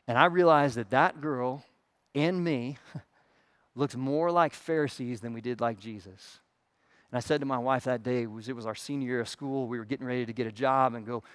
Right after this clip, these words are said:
start leading in a church, and I said to her that day, "Man, if I ever get to lead a church, it will not be a church that's like that. We're gonna find out what it looks like to follow Jesus and to love like Jesus."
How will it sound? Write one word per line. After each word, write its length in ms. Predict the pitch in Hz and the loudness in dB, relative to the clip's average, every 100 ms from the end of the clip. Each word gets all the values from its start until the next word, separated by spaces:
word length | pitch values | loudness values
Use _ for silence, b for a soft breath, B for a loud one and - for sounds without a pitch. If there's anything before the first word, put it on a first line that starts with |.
| B | B
start 280 | - 131 113 | -2 -2 0
leading 320 | 131 143 139 | -2 0 -2
in 80 | 120 | -4
a 40 | |
church, 340 | - 139 135 | -6 -6 -6
and 80 | 120 | -6
I 20 | |
said 240 | 123 - 123 | -8 -6 -6
to 80 | 113 | -6
her 140 | 120 | -4
that 200 | 120 117 | -2 -2
day, 160 | 120 117 | -2 -2
"Man, 180 | 113 | -4
if 120 | 113 120 | -6 -4
I 80 | |
ever 100 | 127 | -4
get 160 | 117 123 | -4 -8
to 60 | 113 | -8
lead 180 | 117 | -10
a 60 | 113 | -10
church, 400 | - 123 110 - B B - | -12 -10 -10 -14 B B -4
it 80 | |
will 140 | 127 120 | -4 -4
not 340 | 117 120 120 | 0 0 0
be 100 | 127 | -4
a 40 | 123 | -6
church 340 | - 120 - | -6 -10 -10
that's 160 | 101 113 | -12 -4
like 200 | 104 - | -4 -2
that. 280 | 104 98 | -8 -8
We're 240 | - 127 131 | -12 -10 -4
gonna 140 | 139 | -4
find 340 | - 135 127 123 | -2 0 2 4
out 180 | 120 | 2
what 180 | 120 123 | 2 -6
it 80 | 120 | -6
looks 400 | 131 151 - - | -4 -4 -4 -8
like 360 | 104 98 - - b b b b | -10 -10 -18 -20 b b b b
to 80 | - | -20
follow 340 | - 127 117 | 0 2 2
Jesus 580 | 107 117 104 92 - - _ b b b | -2 -12 -14 -16 -20 -20 _ b b b
and 100 | 131 | -6
to 120 | - | -6
love 420 | 117 123 143 151 131 | -2 6 6 6 2
like 240 | 127 113 | -2 -2
Jesus." 640 | 101 127 110 98 - - | -6 -8 -8 -12 -18 -20